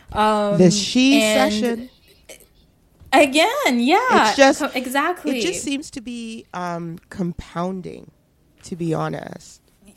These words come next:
Speaker 1: Honestly, and we don't even know if C R B will be extended again, right? So
Speaker 2: Well
Speaker 1: again, it's another four hundred and fifty people with, left with no income who, who don't know how they're going to, um, not only get throughout the pandemic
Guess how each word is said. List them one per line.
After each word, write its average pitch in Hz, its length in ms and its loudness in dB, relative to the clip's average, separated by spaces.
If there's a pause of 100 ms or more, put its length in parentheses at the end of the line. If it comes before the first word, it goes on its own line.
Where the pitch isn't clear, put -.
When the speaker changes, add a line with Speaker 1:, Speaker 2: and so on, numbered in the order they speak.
(140)
Speaker 1:
Honestly, 302 480 -2
and 247 200 2
we 269 80 0
don't 294 180 0
even 320 300 -2
know 247 240 2
if 254 120 -2
C 240 240 -2
R 214 200 0
B 214 180 -6
will 202 220 -4
be 196 180 -6
extended 196 560 -6
again, 110 380 -12
right? 226 400 -2
So 240 200 0
Speaker 2:
Well 311 120 6
Speaker 1:
again, 208 120 0
it's 202 140 -10
another 233 400 -2
four 285 200 -6
hundred 285 320 -4
and 285 120 -6
fifty 294 260 -6
people 277 580 -4
with, 233 260 -8
left 233 260 -4
with 233 140 -6
no 226 240 -4
income 233 520 -4
who, 214 220 -10
who 214 140 -12
don't 214 320 -4
know 208 420 -6 (360)
how 220 180 -2
they're 214 160 -6
going 208 360 -4
to, 196 680 -2
um, 190 600 -4
not 190 220 0
only 240 200 -2
get 240 220 -4
throughout 262 280 0
the 269 80 -4
pandemic 262 640 -4